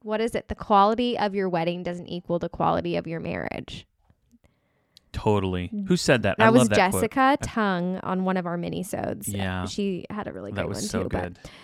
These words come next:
Speaker 2: I think that was our second
Speaker 1: Yeah.
Speaker 2: minisode.
Speaker 1: I think you're right. So know that, that you're going to, you're getting married.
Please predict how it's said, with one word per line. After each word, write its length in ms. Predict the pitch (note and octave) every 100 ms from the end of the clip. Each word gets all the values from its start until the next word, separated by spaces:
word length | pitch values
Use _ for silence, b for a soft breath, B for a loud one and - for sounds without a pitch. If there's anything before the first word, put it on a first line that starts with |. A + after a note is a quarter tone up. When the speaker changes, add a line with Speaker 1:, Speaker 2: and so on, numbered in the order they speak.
| B B - _ - _ _
Speaker 2:
I 80 | A#2+
think 180 | A2 G#2
that 100 | -
was 120 | G#2
our 80 | G#2
second 360 | - G2 -
Speaker 1:
Yeah. 180 | A3+ D#3+
Speaker 2:
minisode. 280 | - - G2 _ _ _ _
Speaker 1:
I 80 | B3
think 160 | D4 C#4+
you're 80 | C#4+
right. 200 | - - _ _ _ _ _ _ _ _
So 360 | - - A#3+
know 360 | A#3+ B3 C4 C4+
that, 560 | F3 - - - - - _ _ _
that 520 | G#3+ G#3 G3 F#3+ F3+ - _ _ _ _ _ _ - _ _ _ _ _ _ _ -
you're 180 | A3 G#3
going 360 | A3 A3 A3
to, 300 | G#3 A3+ G#3
you're 180 | F#3 A3
getting 320 | G#3+ A#3+ A#3
married. 540 | G3+ G3 F3+ F3 E3+